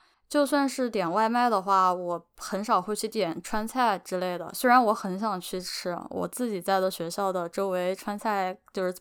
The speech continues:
不怎么样。啊，但是为了做实验，我是不会点白米饭什么的。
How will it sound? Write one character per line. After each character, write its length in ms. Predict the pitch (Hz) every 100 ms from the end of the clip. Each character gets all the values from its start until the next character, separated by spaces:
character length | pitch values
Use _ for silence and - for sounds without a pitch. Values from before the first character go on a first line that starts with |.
| -
不 80 | 220
怎 140 | 196
么 140 | 160 170
样。 200 | 170 196 _ _ _ _ -
啊， 80 | -
但 140 | 233
是 140 | 240 240
为 240 | 220 233
了 100 | 220
做 140 | 220
实 160 | 226 -
验， 240 | 190 208
我 100 | 190
是 240 | 175 208 190
不 180 | - 185
会 220 | 214 208
点 340 | 196 165 175
白 160 | 180 180
米 140 | 180
饭 240 | 151 202 196
什 160 | 180
么 100 | 156
的。 160 | 156